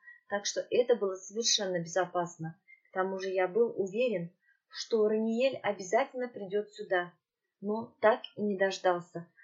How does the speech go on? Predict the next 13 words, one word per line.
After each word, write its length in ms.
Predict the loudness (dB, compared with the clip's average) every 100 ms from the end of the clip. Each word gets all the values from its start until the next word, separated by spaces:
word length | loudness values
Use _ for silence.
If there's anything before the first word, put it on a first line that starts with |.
| _
А 100 | -2
когда 340 | 0 0 0
попытался 640 | -2 -6 -8 0 -2 -2 -8
сам 280 | -4 -2
воспользоваться 720 | -2 -4 -6 -8 -6 -10 -14 -2
порталом, 580 | -2 0 -2 -2 -4 -12 _ _
чтобы 380 | -6 -4 -2 -2
выяснить, 640 | -2 -6 -6 -6 -6 -10 _ _ _
что 220 | -8 -6
произошло, 760 | -2 0 2 2 0 0 -2 -2 _ _
не 160 | -10 -10
смог». 480 | -4 -2 -2 -4 _ _ _ _ _ _ -4
«Да, 360 | 2 2 0